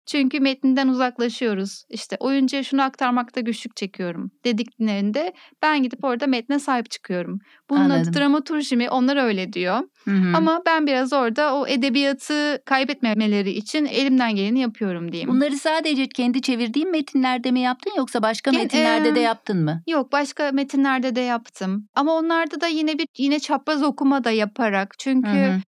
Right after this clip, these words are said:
Speaker 1: bazen öyle bir çeviri geliyor ki elimize,
Speaker 2: Hı
Speaker 1: e,
Speaker 2: hı.
Speaker 1: hani oradan bir şey anlamak çok zorluk getirebiliyor. Özellikle tabii ki İngilizce metinlerde başka dil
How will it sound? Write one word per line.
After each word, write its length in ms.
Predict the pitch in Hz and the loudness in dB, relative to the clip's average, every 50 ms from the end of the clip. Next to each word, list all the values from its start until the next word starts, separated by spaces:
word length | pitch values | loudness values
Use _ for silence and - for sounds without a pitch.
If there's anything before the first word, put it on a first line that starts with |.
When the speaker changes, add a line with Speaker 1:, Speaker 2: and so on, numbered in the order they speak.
| _ - | _ -4
Speaker 1:
bazen 600 | 233 247 254 254 262 247 262 262 262 262 254 233 - | 0 0 0 0 0 0 0 0 0 0 -2 -4 -4
öyle 280 | - 240 247 254 262 226 | -2 -2 0 0 0 -2
bir 100 | 262 269 | -4 -4
çeviri 400 | - - 269 226 247 254 262 226 | -2 -2 -2 0 0 -2 -2 -2
geliyor 300 | 240 240 240 254 262 269 | -2 -2 0 0 -2 -2
ki 100 | - 262 | -2 -2
elimize, 600 | 226 214 208 208 208 202 - 233 247 262 262 - - 196 | -2 0 0 0 -2 -2 -2 -4 -4 -4 -4 -6 -4 -2
Speaker 2:
Hı 60 | 190 | 0
Speaker 1:
e, 40 | 185 | 2
Speaker 2:
hı. 40 | 190 | 2
Speaker 1:
hani 240 | 185 180 175 180 180 | 2 2 0 -2 -2
oradan 380 | - 220 233 226 226 226 226 226 | -4 -4 -2 0 0 -2 -2 -2
bir 60 | - | -4
şey 160 | - 254 - | -6 -8 -4
anlamak 460 | - 214 214 214 226 226 226 233 - - | -2 -2 0 0 0 0 0 -2 -2 -4
çok 200 | 233 214 208 - | -6 -6 -4 -4
zorluk 540 | 214 208 208 196 208 - - 202 214 208 | -4 -4 -4 -4 -6 -8 -8 -10 -8 -4
getirebiliyor. 720 | - 208 208 - - 220 214 240 233 226 226 202 220 285 349 381 _ _ _ - | -6 -6 -6 -4 -6 -4 -4 -4 -4 -2 -2 -2 -4 -6 -8 -10 _ _ _ -6
Özellikle 480 | 226 220 220 226 220 220 - 226 226 190 - | -4 -2 -2 -2 -2 -2 -4 -8 -8 -8 -6
tabii 200 | - 226 208 208 | -6 -4 -4 -4
ki 80 | - - | -2 -2
İngilizce 320 | 220 208 208 208 196 202 | 0 0 0 0 0 -2
metinlerde 520 | 190 190 185 - 202 196 185 180 180 185 180 | -4 -4 -4 -4 -4 -4 -2 -2 -4 -4 -4
başka 320 | 190 196 - - 208 190 | -6 -6 -6 -8 -8 -6
dil 200 | 196 190 175 | -6 -6 -6